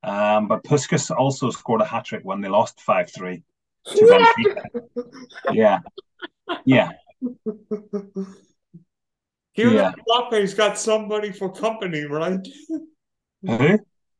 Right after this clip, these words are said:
Speaker 2: Kylian Mbappe's got somebody
Speaker 1: Yes.
Speaker 2: for hat-tricks
Speaker 1: Yes.
Speaker 2: on losing teams.
Speaker 1: Correct, correct. This sounds like a crazy game. Real Madrid were two nil up, then it was two one,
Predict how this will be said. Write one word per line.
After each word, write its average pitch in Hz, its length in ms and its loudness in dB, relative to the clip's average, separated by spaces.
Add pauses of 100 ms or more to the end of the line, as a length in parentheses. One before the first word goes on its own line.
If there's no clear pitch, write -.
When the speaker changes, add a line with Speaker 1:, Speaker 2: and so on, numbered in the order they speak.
(300)
Speaker 2:
Kylian 220 480 2
Mbappe's 196 480 2
got 185 240 -2
somebody 190 400 0
Speaker 1:
Yes. - 480 2
Speaker 2:
for 202 100 -4
hat-tricks 202 480 -4
Speaker 1:
Yes. 185 120 0
Speaker 2:
on 151 240 -4
losing 185 480 -6
teams. 151 680 -10 (760)
Speaker 1:
Correct, 214 500 0 (220)
correct. 101 440 -4 (460)
This 127 160 -6
sounds 156 220 4
like 131 140 4
a 117 60 0
crazy 113 360 0
game. 113 420 2
Real 123 200 2
Madrid 123 300 -2
were 110 120 -4
two 151 200 -6
nil 110 240 -4
up, - 180 -6 (520)
then 117 140 -6
it - 20 -4
was 113 140 -12
two 127 260 0
one, 117 420 -4